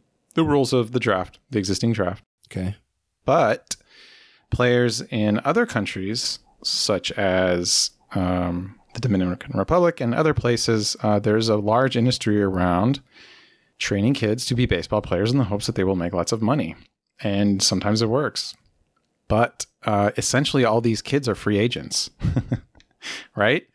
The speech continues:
Speaker 1: So they get to call the shots. They get lots of money. They get lots of, like, training facilities built in their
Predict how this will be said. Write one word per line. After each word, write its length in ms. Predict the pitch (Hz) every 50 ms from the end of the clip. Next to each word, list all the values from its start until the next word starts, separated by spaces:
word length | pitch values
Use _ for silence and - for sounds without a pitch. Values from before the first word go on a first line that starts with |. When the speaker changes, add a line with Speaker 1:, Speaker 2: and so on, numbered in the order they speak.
| _ _ _ _ _ _
Speaker 1:
So 520 | - - - 131 120 120 120 120 117 113 110
they 380 | 107 117 113 117 117 120 117
get 240 | 107 127 120 123 -
to 60 | -
call 200 | - - 117 113
the 80 | 107 104
shots. 380 | - - 143 147 151 - - -
They 140 | 117 107
get 180 | 98 101 92 92
lots 200 | 90 87 - -
of 80 | 95 107
money. 360 | 131 131 131 131 131 127 120
They 120 | 113 104
get 200 | 98 95 92 95
lots 260 | 95 92 90 - -
of, 260 | 95 90 90 92 - 101
like, 280 | 95 90 90 90 -
training 420 | - - 131 131 135 135 131 131 123
facilities 600 | 143 131 - 143 135 131 127 127 127 123 120 113
built 380 | 113 127 120 120 123 - -
in 300 | 120 107 101 101 101 101
their 440 | 101 101 98 98 98 98 98 107